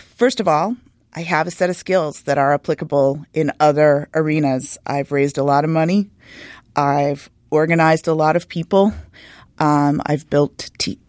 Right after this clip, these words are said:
teams, um, and I've overseen an institution that has grown a lot. So I have skills that I think could, could move over into other areas of the economy.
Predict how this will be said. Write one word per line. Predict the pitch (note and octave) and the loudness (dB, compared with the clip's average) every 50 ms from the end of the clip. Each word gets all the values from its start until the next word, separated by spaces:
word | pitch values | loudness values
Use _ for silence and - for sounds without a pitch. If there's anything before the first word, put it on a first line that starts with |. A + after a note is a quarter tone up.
| _ | _
teams, | - - F#3 F3+ F3+ F3+ F3 F3 F3 E3+ F3+ E3+ - - - - - - | 0 2 2 2 2 2 2 2 2 2 0 0 -2 -4 -6 -6 -6 -4
um, | D3 C#3+ D3 D3 D3+ D3+ D3+ C#3 C#3+ C#3+ - - - | -4 -2 -2 -4 -4 -4 -4 -6 -6 -8 -8 -4 -2
and | C#3+ D3 D3+ D3+ | 0 0 0 2
I've | D3 C#3+ D3 C#3+ - - - | 2 2 2 0 -2 -2 2
overseen | D3+ E3+ E3+ E3+ F#3 F3 - - F#3 F#3 F#3 F3+ F3+ | 2 2 4 2 0 -2 -2 -2 0 0 0 2 0
an | F#3 F#3 | 0 0
institution | F3+ - F#3 - - F#3 - - F#3 F3 - F#3+ F#3 | 0 -2 -4 -4 -4 -4 -4 -4 -4 -2 -2 -2 -2
that | F#3 F#3 F#3 - | -2 -4 -6 -4
has | - F3+ F3+ F3+ | -2 -2 -2 0
grown | F3 G3+ G#3 A3 A#3+ | 0 2 2 2 2
a | G3 | 0
lot. | E3+ C3 F#2+ - - - | 0 0 -2 -2 -2 0
So | F#3 D3+ D3 - - - - - - - - _ - | 0 0 0 -2 -8 -16 -20 -20 -20 -20 -18 _ -2
I | D#3+ E3 | -2 -2
have | F3+ F#3 A3 A#3 B3 A#3+ | 0 0 0 0 -2 -2
skills | - - C4 C4 B3+ A#3+ | -4 -2 0 0 2 2
that | B3+ A3 | 0 0
I | G#3 G3+ | 0 0
think | G3+ - G#3 G3+ G3+ - | 0 -2 -4 -6 -6 -6
could, | - G3+ F3+ E3+ - - _ | -4 -4 -4 -4 -6 -12 _
could | - G#3+ F3 F3+ | -4 -4 -2 0
move | F#3 F#3+ G#3+ A#3 A#3+ B3+ A#3 A3+ | 2 4 4 4 4 4 4 2
over | A3+ A3 A#3 G#3+ F#3 F3+ F3 F#3 G3 | 2 2 0 0 2 0 0 0 0
into | - - F3 E3+ E3+ E3 - - F3+ E3+ E3+ - | -2 -2 -2 -2 -2 -4 -4 -6 -6 -6 -2 0
other | - E3 D#3+ E3+ E3 | 0 0 2 0 0
areas | - - D#3+ D#3+ D#3+ E3 D#3+ - | 0 0 0 0 0 0 -2 -4
of | E3 E3+ E3 - | -6 -6 -6 -6
the | - F3 E3 | -4 -2 -2
economy. | E3+ E3+ - C4+ D4+ D4+ A3+ E3+ E3 E3 D3+ | -2 -2 -2 0 0 2 0 0 -2 -6 -8